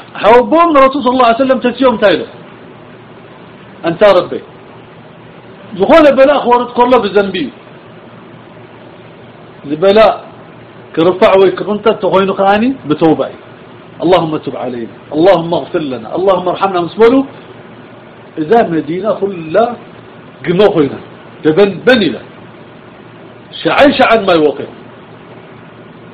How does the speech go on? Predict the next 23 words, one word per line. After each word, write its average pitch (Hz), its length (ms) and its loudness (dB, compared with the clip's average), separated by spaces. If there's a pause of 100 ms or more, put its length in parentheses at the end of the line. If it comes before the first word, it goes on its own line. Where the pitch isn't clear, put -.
(400)
زي 160 300 2
بها 190 180 4
البرتوع 196 420 0
ما 285 60 4 (280)
وقعوا. 226 360 2 (2000)
فبقى 226 340 4 (200)
عمر 339 220 2
بن 330 80 0
الخطاب 294 440 2
رضي 254 200 2
الله 240 400 2
عنه، 196 200 -2 (1400)
نمنتا 330 400 2 (120)
يوم 330 200 2 (600)
بحوبهم 254 760 4
الرسول 226 260 2
صلى 208 220 2
الله 208 200 6
عليه 180 200 2
وسلم 170 380 -2
قيرهم 147 280 2
دعاء 135 220 -2
قيرهم. 110 360 -8